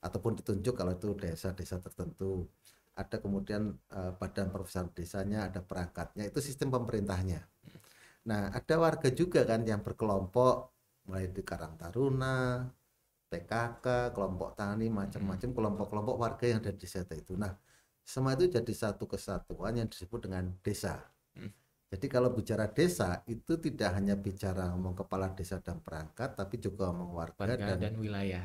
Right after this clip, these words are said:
Speaker 1: wilayahnya.
Speaker 2: Ah,
Speaker 1: Itu seperti
Speaker 2: ah,
Speaker 1: itu. Itu,
Speaker 2: gitu.
Speaker 1: itu. Tapi tujuan undang-undang desa itu adalah untuk mensejahterakan warga desa.
Speaker 2: Sebetulnya.
Speaker 1: Iya, memang
Speaker 2: Tapi,
Speaker 1: situ, itu
Speaker 2: ah.
Speaker 1: seperti itu. Ah, ah.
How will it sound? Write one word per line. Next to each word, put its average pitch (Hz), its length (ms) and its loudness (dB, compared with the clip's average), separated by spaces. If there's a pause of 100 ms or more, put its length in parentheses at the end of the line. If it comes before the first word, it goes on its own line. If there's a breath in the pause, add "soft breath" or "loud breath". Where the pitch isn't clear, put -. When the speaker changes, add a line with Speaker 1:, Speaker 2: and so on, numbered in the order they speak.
Speaker 1:
wilayahnya. 104 640 0
Speaker 2:
Ah, 80 160 -10
Speaker 1:
Itu - 240 -8
seperti 85 240 -10
Speaker 2:
ah, 90 80 -4
Speaker 1:
itu. 82 160 -14
Itu, - 280 -12 (120)
Speaker 2:
gitu. - 320 -14
Speaker 1:
itu. 92 80 -6
Tapi 139 240 4
tujuan 131 560 8
undang-undang 104 400 4
desa 143 240 0
itu 101 160 0
adalah 117 400 0 (560 loud breath)
untuk 123 480 0
mensejahterakan 110 800 -2
warga 110 400 0
desa. 76 480 -10 (160)
Speaker 2:
Sebetulnya. 120 720 6 (240)
Speaker 1:
Iya, 151 160 8
memang 202 240 10
Speaker 2:
Tapi, 220 80 8
Speaker 1:
situ, 220 240 6
itu 151 160 4
Speaker 2:
ah. 123 80 6
Speaker 1:
seperti 110 160 0
itu. 98 140 -2 (100)
Ah, 101 60 -2 (180)
ah. 87 40 0